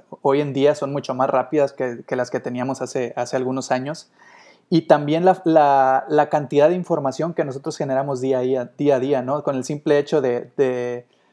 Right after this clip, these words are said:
de utilizar las redes sociales, o sea, estamos generando un, una cantidad de información inimaginable. Ahora,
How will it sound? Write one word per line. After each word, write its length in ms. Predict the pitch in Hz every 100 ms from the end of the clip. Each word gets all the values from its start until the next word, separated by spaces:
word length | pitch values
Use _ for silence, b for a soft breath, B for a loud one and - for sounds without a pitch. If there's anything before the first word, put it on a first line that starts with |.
| _ _ -
de 140 | 135
utilizar 420 | 131 135 131 151
las 120 | 156
redes 200 | 147 151
sociales, 360 | 151 139 147 147
o 40 |
sea, 80 | 139
estamos 400 | 139 151 160 160 _
generando 540 | 156 139 131 143 151
un, 120 | 156 -
una 300 | 143 147 143
cantidad 320 | 139 127 131
de 60 | 143
información 680 | 135 127 123 - 131 185
inimaginable. 800 | 143 135 127 120 131 127 127 123 b b b b
Ahora, 540 | 151 143 151 151 -